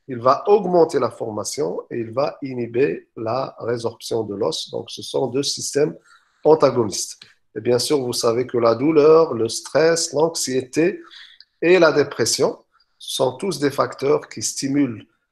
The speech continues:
le système orthosympathique et, euh, et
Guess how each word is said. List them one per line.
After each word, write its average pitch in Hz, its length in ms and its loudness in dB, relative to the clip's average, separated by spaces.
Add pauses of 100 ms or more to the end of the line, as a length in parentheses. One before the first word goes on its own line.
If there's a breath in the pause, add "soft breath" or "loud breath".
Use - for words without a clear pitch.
(140)
le 123 80 -6
système 165 560 0
orthosympathique 123 880 -6 (840)
et, 127 340 2 (140)
euh, 98 720 -10 (1400)
et 120 380 0